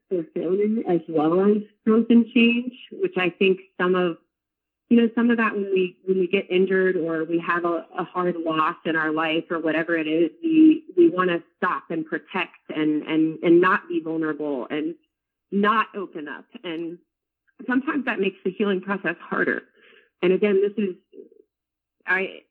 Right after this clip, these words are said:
it, it applies to the physical and mental side of recovery, um, for a lot of things. So really just n-, knowing that you can be open and that it will be hard and you will fail and you will, you know,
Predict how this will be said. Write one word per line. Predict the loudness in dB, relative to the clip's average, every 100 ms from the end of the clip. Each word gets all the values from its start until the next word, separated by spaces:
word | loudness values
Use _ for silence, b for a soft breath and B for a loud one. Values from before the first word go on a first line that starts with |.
| _
it, | -10 -10 -2
it | -2 0 -6
applies | -6 -2 -2 -2 -2
to |
the | -2 -2
physical | -4 -2 -2 -4
and | 0 2 2
mental | 0 -6 -12
side | -8 -8 -6 -8 -6
of | -2 -2 -4 b b
recovery, | -6 -6 -4 0 0 0 -4 -4
um, | 0 2 2 0
for | 0 0
a | 0
lot | 0 0 0
of | -4
things. | -16 -18 -20 _
So | -12 -10 -12 _ b b b _ _ -4
really | 0 2 2
just | -2 -8
n-, | -10 -12 -14 -8
knowing | -2 2 4 4 2
that | -6 -10
you | -10 -10 -10 -12 -4
can | 2 4 4 0 -4
be | -6 -2
open | 2 2 2 0 0
and | 0 0
that | 0 -4 -8 -4
it | -4 0
will | 2 4
be | 4
hard | 2 0 -2 -2
and | -2 0 2
you | 2
will | 2 0 0 -2
fail | -2 -2 -4 -6 b b b
and | 0 2 2 0
you | -2 -2
will, | 2 2 2 -2 -6 -8
you | -6
know, | -4 -4 -8